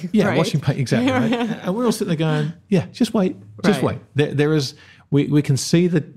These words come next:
Speaker 1: the plot on that chart. Somewhere along that line,
Speaker 2: We're gonna
Speaker 1: there is trouble.
Speaker 2: Right, right.
Speaker 1: And,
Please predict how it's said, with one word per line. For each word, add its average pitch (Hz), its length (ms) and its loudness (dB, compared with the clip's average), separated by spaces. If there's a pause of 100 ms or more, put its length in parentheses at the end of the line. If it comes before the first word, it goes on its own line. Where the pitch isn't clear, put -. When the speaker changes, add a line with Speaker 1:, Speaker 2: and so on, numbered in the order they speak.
(100)
Speaker 1:
the 127 100 2
plot - 480 -2
on 127 100 -4
that 117 140 -4
chart. 117 420 -2
Somewhere 147 440 0
along 123 220 0
that 110 200 -2
line, 110 420 -4 (320)
Speaker 2:
We're 147 200 0
gonna 123 80 -4
Speaker 1:
there 117 240 4
is 104 320 -2
trouble. - 420 -4
Speaker 2:
Right, 147 340 -2
right. 123 280 -2
Speaker 1:
And, 120 360 -2